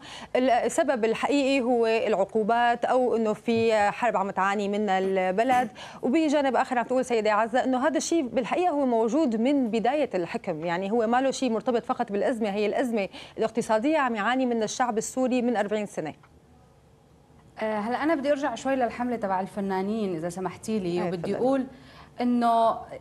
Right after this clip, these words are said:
Speaker 2: إنه يعني على الأكيد إنه، آه، غبار الحرية اليوم الشائع بال-، بال-، بال-، بالهواء بسوريا، واللي من الصعب إنه النظام رغم كل العنف اللي ارتكبه ض-، ضد السوريين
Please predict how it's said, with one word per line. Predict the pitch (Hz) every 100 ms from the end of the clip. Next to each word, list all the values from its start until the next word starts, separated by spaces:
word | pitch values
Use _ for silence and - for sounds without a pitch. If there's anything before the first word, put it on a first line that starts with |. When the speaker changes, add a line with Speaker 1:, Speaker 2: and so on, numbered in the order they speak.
| - - - - - - - - - - - - 233
Speaker 2:
إنه | 226 226 226
يعني | 220 196 214 214 -
على | 202 285
الأكيد | 285 269 269 269 180 - - - - -
إنه، | 202 214 220 202 208 202 - -
آه، | 196 190 196
غبار | 208 277
الحرية | 320 - 240 247 254
اليوم | 214 208 220 254 269 262 -
الشائع | 180 180 226 240 214
بال-، | 185 190 185 170 160 156
بال-، | 147 196 196
بال-، | 180 208 196 -
بالهواء | 208 196 202 226 262 247
بسوريا، | 196 214 233 240 233 247 254 254 - - 202
واللي | 220 233
من | 226 233
الصعب | - 311 240 214 156 - - - -
إنه | 226 214
النظام | 220 208 240 247
رغم | 233 214
كل | 208 262
العنف | 240 220 233 -
اللي | 214 196
ارتكبه | 180 247 247 214 208
ض-، | 190 190
ضد | 185 233 233
السوريين | - 226 208 202 214 226 220